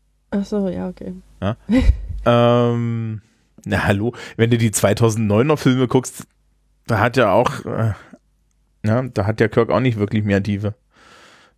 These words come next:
Speaker 2: Ist halt James D. Kirk. Luft einziehen,
Speaker 1: Mhm.
Speaker 2: Held sein.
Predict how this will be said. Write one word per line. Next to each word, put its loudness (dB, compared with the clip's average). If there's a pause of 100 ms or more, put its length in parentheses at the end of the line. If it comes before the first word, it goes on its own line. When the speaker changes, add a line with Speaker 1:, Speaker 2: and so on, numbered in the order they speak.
Speaker 2:
Ist -6
halt 2
James 2
D. 2
Kirk. 0 (240)
Luft 0
einziehen, 2
Speaker 1:
Mhm. -4
Speaker 2:
Held 2
sein. 0